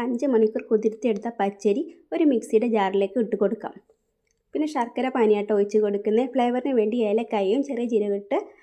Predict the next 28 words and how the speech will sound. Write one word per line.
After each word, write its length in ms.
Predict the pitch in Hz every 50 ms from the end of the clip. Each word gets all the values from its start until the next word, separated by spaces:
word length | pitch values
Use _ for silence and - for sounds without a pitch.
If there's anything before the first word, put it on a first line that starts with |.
| _ _ _ -
ഒന്ന് 180 | 285 302 320 330 247
അരച്ചെടുക്കാം. 600 | 202 208 202 - - 208 175 196 196 - - - - _ _ _ _ _ _ _ - 220 220 -
കാൽ 160 | 226 214 220 226 220
കപ്പ് 300 | 220 208 208 208 - 214 214 214
ഗോതമ്പ് 320 | 208 208 208 208 214 220 226 220
പൊടിയും 260 | 214 202 196 202 202 208
കാൽ 140 | 220 208 214 214 -
കപ്പ് 240 | 202 - - 226 226 220 220
ചോറും 340 | 220 196 202 208 226 220 220 208
കൂടി 160 | 208 202 196 196
ഇട്ടിട്ട് 200 | 190 202 190 190 254 240
ഒന്നും 180 | 240 254 269 254
കൂടി 160 | 262 247 262 226 196
അരച്ചെടുക്കാം 600 | 202 - 196 - - 196 190 196 196 - 190 190 190
ട്ടോ. 120 | - 226 220 208 - _ _ _ _ _ _ _ _ -
എന്നിട്ടൊന്ന് 340 | 302 277 262 254 226 220 240 269 254
മിക്സ് 260 | 220 208 - - 208 196
ചെയ്തെടുക്കാം. 540 | 202 190 190 185 196 190 190 190 - - - - _ _ - -
ഇനി 120 | 277 285 277 277 240
കറുത്ത 320 | 220 220 226 220 - 277 262 214
എള്ളാണ് 300 | 202 202 208 208 202 214
ഇതിലേക്ക് 400 | 202 202 202 196 196 196 - - 226 214
വേണ്ടത്. 320 | 196 190 190 185 185 - - - _ _ _ _ _ -
ഇനി 80 | 339 330 311
ഒരു 80 | 285 - -
പിഞ്ച് 260 | 247 233 220 226 226 269 247
ഉപ്പും 160 | - - 214 214
കൂടി 140 | 214 208